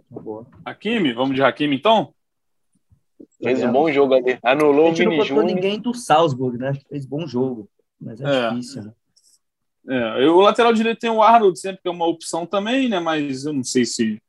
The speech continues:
Speaker 3: Acho
Speaker 2: se
Speaker 3: que ele
Speaker 2: desse
Speaker 3: foi
Speaker 2: jogo.
Speaker 3: É, pra mim é o melhor lateral do mundo, mas acho que ele foi
Speaker 1: É,
Speaker 2: É.
Speaker 3: discreto
Speaker 1: também.
Speaker 3: aí no
Speaker 2: É.
Speaker 1: A gente pode
Speaker 2: É
Speaker 1: pôr,
Speaker 2: isso,
Speaker 1: se quiser
Speaker 2: bota
Speaker 1: dar uma
Speaker 2: um goleiro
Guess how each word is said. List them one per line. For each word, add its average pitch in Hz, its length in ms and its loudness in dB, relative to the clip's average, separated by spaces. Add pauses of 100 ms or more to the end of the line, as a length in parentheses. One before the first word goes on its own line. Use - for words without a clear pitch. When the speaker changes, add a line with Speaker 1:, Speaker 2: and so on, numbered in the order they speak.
(480)
Speaker 3:
Acho 170 160 6
Speaker 2:
se - 60 0
Speaker 3:
que 247 80 -2
ele 247 100 4
Speaker 2:
desse 254 240 6
Speaker 3:
foi 123 60 6
Speaker 2:
jogo. 120 560 4
Speaker 3:
É, 190 120 10 (220)
pra 220 160 8
mim 220 120 6
é 262 80 6
o 262 40 2
melhor 240 320 8
lateral 254 340 6
do 254 140 0
mundo, 180 340 0
mas 147 300 0 (140)
acho 160 160 -6
que - 80 -2
ele 185 80 -4
foi 196 180 0
Speaker 1:
É, - 80 0
Speaker 2:
É. 123 160 6
Speaker 3:
discreto 147 400 2
Speaker 1:
também. 139 220 -2
Speaker 3:
aí 139 40 -8
no 117 440 -12 (100)
Speaker 2:
É. - 1200 -8 (260)
Speaker 1:
A 135 120 2
gente 214 200 -2
pode 220 300 4
Speaker 2:
É 262 120 8
Speaker 1:
pôr, 254 120 8
Speaker 2:
isso, 165 100 8
Speaker 1:
se - 40 -12
quiser 151 260 2
Speaker 2:
bota - 80 0
Speaker 1:
dar 160 40 8
uma 156 100 4
Speaker 2:
um 151 60 2
goleiro 139 240 6